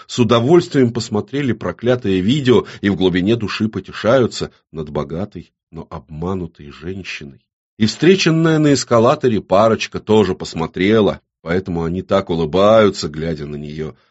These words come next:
и охранник, и продавец кофе, все, все, все! Все посмотрели и все обсуждают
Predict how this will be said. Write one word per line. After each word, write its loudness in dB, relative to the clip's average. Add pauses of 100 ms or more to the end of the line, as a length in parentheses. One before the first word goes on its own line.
и -2
охранник, 0 (220)
и 0
продавец 2
кофе, 2
все, -6 (200)
все, 0 (140)
все! 2 (760)
Все 4
посмотрели 2
и 0
все 2
обсуждают 2